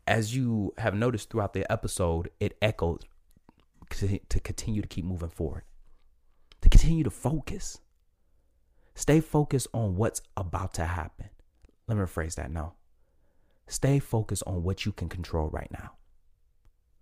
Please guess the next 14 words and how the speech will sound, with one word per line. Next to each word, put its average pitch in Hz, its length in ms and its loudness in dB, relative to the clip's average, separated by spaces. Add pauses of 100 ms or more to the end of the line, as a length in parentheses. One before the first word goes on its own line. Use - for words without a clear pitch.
(380)
You 151 80 0
can't 170 180 -2
control 120 360 -2
what 92 100 2
happened 92 360 -4
two - 140 -6
hours - 300 -10
ago, - 220 -12 (760)
but - 160 -2
you 113 80 -2
can 92 80 -2
make 87 160 -2
the 87 80 -6
best 92 340 0